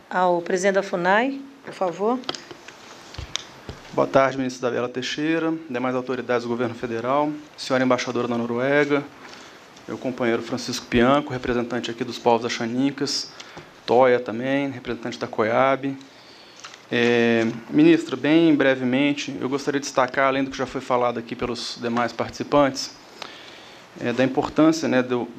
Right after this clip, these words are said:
Speaker 2: nesse anúncio desse resultado de chamada, basicamente dois pontos, né? Essas ações que são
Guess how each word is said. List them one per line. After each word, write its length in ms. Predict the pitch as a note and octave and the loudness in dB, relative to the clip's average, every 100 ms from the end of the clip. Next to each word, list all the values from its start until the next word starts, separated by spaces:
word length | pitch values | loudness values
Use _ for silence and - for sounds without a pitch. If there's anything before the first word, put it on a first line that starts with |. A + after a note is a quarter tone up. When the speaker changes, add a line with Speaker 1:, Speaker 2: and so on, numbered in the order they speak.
| B2 | -2
Speaker 2:
nesse 480 | A#2 B2 B2+ B2+ | 0 2 2 0
anúncio 380 | A#2 A#2+ D3 D3 | 0 4 2 2
desse 280 | B2 A#2+ B2 | 0 0 -2
resultado 440 | A2+ G#2+ A#2+ A#2 | -2 0 0 0
de 60 | A2+ | -2
chamada, 580 | - A2+ C3 D3 A#2+ A#2 - - - - | -2 0 2 2 2 -4 -14 -20 -20 -2
basicamente 560 | D3 D#3+ - E3 E3+ - | 4 4 2 -2 -2 0
dois 200 | E3+ F3 | 0 0
pontos, 520 | B2+ A2 G#2 - - - - - - | -2 -2 -2 -10 -16 -20 -20 -20 -16
né? 240 | A2+ B2+ D3 | -4 0 2
Essas 260 | C#3 - D#3 | 2 -2 0
ações 560 | D#3+ D#3+ E3+ F#3 F3 - | 0 2 4 4 2 -4
que 160 | - | -8
são 460 | - C#3 C3 A#2 | -4 0 2 2